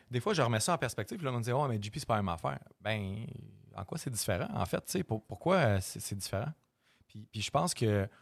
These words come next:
faut se rappeler ça. Puis quand tu dis ton point, tu sais, on est là quand même pour créer de l'argent.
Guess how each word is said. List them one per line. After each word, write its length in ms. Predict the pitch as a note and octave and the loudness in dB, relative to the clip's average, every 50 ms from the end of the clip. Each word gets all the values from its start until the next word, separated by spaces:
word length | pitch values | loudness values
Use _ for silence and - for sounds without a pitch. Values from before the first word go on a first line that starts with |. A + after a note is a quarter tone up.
| _ _ _ _ | _ _ _ _
faut 160 | _ - - A2+ | _ -4 -2 -2
se 180 | - - B2 | 0 2 4
rappeler 320 | B2 A2+ - - A#2+ A2+ F#2+ | 4 4 4 4 2 2 2
ça. 280 | - - B2+ B2+ G3 A#3+ _ _ _ _ _ | 2 2 2 0 0 -2 _ _ _ _ _
Puis 100 | _ - - | _ -2 -2
quand 80 | B2 | 0
tu 220 | A#2+ - - - A#2+ | 0 -2 -4 -6 -4
dis 100 | C3+ D3 | 0 2
ton 160 | E3+ B2 - | 4 4 4
point, 160 | - D#3 F3 | 4 2 0
tu 80 | - - | 2 2
sais, 100 | D3+ C3 | 2 4
on 160 | G#2 G2 G2 | 4 4 4
est 60 | F#2+ | 2
là 100 | A2 C3+ | 2 2
quand 120 | - A2 A2+ | 2 0 0
même 80 | C#3 | 0
pour 140 | C#3 A2+ G2+ | -2 -4 -6
créer 140 | - A2 G2+ | -2 -2 0
de 40 | G2 | 0
l'argent. 400 | F#2 E2+ E2 E2 G2+ C#3 D3 | 0 0 0 -2 -2 -2 -2